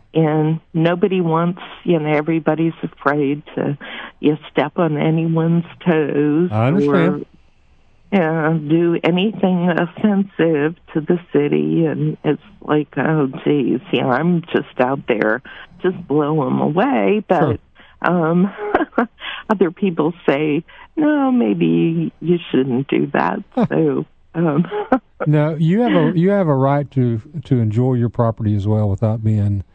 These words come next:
Speaker 2: damaged and, and, and harmed by, uh,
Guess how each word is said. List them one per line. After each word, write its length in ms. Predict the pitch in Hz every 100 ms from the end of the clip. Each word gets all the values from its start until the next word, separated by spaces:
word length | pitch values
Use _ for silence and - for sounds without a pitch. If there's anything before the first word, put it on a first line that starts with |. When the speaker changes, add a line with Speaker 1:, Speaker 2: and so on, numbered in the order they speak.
| _ - _ -
Speaker 2:
damaged 580 | 120 117 117 113 104 113
and, 360 | 107 98 107 147
and, 600 | 120 104 98 98 139 185
and 360 | 117 101 120 -
harmed 480 | - 127 117 110 104
by, 440 | 107 107 107 104 - _ - - - -
uh, 220 | 107 107